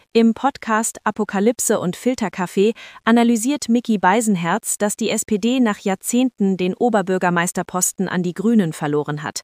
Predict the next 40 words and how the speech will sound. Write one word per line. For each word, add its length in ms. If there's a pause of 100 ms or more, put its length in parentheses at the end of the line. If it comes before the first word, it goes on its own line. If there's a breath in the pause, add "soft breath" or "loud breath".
(460 loud breath)
Der 160
Hauptgrund 560
sei 280
wohl 140
ein 200
lokaler 520
Skandal 640
um 180
den 200
bisherigen 600
Amtsinhaber 720
Dieter 400
Reiter 400 (320 loud breath)
und 260
nicht 280
genehmigte 500
Zahlungen 560
vom 240
F 180
C 160
Bayern. 440 (480 loud breath)
Für 280
Philipp 420
Payatow 720
im 160
Podcast 680
Ronsheimer 720 (340 loud breath)
ist 200
das 160
Ergebnis 500
aber 240
einfach 340
ein 280
weiterer 420
Teil 380
des 220
Super-Gaus 760
für 160
die 120
Sozialdemokraten. 1080